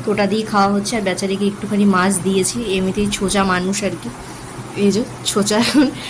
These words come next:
ছোচার একটু পেটের সমস্যা হয়েছে বলে তাই আর কি একটুখানি দিলাম অল্প করে, যেহেতু ছোচা জানোই তোমরা, তাই ওই স-, ঘ্যাট দিয়ে মেখে একটুখানি মাছ দিয়ে আর কি খাচ্ছে। তো চলো আমিও চটজলদি লাঞ্চটা কমপ্লিট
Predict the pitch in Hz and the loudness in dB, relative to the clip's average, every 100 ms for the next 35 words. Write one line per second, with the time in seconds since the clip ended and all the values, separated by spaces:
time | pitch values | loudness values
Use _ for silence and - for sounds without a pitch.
0 | - - - 208 208 202 220 208 196 208 | -12 -10 -2 0 2 2 2 0 0 0
1 | 202 190 196 202 214 202 208 202 208 - | 0 2 2 2 2 2 2 2 2 0
2 | - - - - - 208 202 208 196 214 | -8 -12 -12 -12 -6 -2 0 0 -2 -6
3 | 208 - 208 208 214 185 196 214 277 - | -8 -8 -2 0 0 -2 -2 -2 -2 -6
4 | 214 196 202 202 202 190 202 185 208 208 | -6 -4 -4 -4 -4 -6 -8 -4 -6 -6
5 | - 220 202 196 190 196 196 190 190 208 | -8 -6 -4 -2 -2 -2 -4 -6 -8 -8
6 | - - - 185 196 202 - - 202 196 | -10 -14 -10 -8 -6 -4 -6 -6 -8 -8
7 | 185 190 185 208 220 190 - 285 - 202 | -6 -6 -4 -4 -2 -4 -4 -6 -6 -6
8 | 202 202 196 185 175 170 185 180 - 190 | -6 -4 -6 -4 -4 -4 -6 -8 -10 -10
9 | 180 - - - - - - - - 143 | -8 -8 -8 -10 -8 -8 -6 0 0 0
10 | - - - - - - - - 214 208 | -4 -10 -12 -12 -12 -10 -12 -8 -4 -2
11 | 202 208 208 208 214 196 202 202 214 185 | 0 2 2 0 -4 -4 -4 -4 -2 -4
12 | 180 - - 214 196 190 | -4 -8 -8 -8 -6 -6